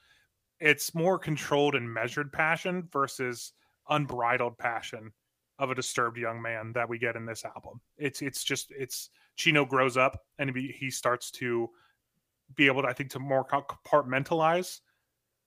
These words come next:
the kind of shit he's gone through, and it, it, it leads to way more interesting albums down the line as far as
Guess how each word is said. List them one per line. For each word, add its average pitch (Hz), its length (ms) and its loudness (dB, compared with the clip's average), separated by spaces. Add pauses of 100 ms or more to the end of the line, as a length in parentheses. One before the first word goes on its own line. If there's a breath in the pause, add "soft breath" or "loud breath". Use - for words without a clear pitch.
(320)
the 147 120 2
kind 151 220 6
of 135 80 4
shit 156 200 0
he's 151 240 -6
gone 156 240 4
through, 165 380 -2
and 135 140 -2
it, 139 140 -4
it, 143 180 0
it 139 140 -6
leads 151 340 0
to 151 100 2
way 139 320 2
more 135 240 2
interesting 127 420 -6
albums 120 340 -2
down 123 180 -2
the 117 60 -6
line 120 420 -4
as 131 180 -6
far 123 260 4
as - 280 -10